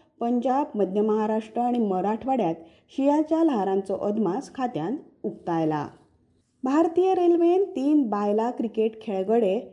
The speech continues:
प्रतीक रावल, स्नेह राणा आनी रेणुका सिंग ठाकूर हांकां गट बी अधिकारी ग्रेडांत ऑफिसर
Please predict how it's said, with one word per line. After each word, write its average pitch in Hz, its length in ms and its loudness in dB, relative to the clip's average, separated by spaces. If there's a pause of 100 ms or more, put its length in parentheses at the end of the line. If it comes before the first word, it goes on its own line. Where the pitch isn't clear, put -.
(240)
प्रतीक 285 440 0
रावल, 190 580 0
स्नेह 254 500 -2
राणा 277 400 0 (100)
आनी 190 240 0
रेणुका 196 560 0
सिंग 233 480 -4 (140)
ठाकूर 220 440 -2 (360)
हांकां 202 440 0 (400)
गट 311 360 0
बी 277 240 0 (120)
अधिकारी 214 520 -2
ग्रेडांत 196 460 0 (320)
ऑफिसर 311 640 0